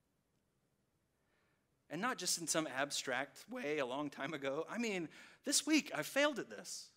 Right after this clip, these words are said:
There have been times this week where I have not loved well. There have been too many times this week where I've sat at my kitchen counter and, and looked at my phone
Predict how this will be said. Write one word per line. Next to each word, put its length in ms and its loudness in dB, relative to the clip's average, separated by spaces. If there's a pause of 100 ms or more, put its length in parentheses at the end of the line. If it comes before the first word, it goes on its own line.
(1600)
There 140 6
have 120 6
been 140 4
times 480 2 (240)
this 240 8
week 260 0
where 180 0
I 200 -2
have 200 -2
not 380 -4
loved 360 2
well. 300 -8 (1400)
There 120 12
have 100 10
been 140 6
too 280 8
many 220 6
times 260 0
this 160 0
week 160 0
where 120 2
I've 120 0 (280)
sat 360 6
at 120 -4
my 240 2 (260)
kitchen 260 -2
counter 480 0 (440)
and, 260 -4 (320)
and 220 -8
looked 180 -2
at 80 2
my 140 2
phone 500 2